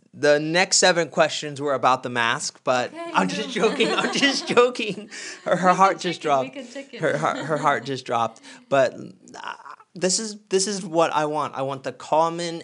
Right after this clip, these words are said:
Speaker 1: answer from a common, you know, like, a common person. Not saying you're common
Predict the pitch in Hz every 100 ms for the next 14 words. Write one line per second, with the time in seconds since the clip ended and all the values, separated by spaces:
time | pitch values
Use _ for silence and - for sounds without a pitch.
0 | - 139 139 143 139 135 127 120 - 120
1 | 120 120 - 135 127 117 120 113 113 _
2 | - - _ _ _ _ _ _ _ 131
3 | 127 139 139 147 143 135 127 127 127 120
4 | 120 _ _ - 135 131 147 135 117 135
5 | 120 120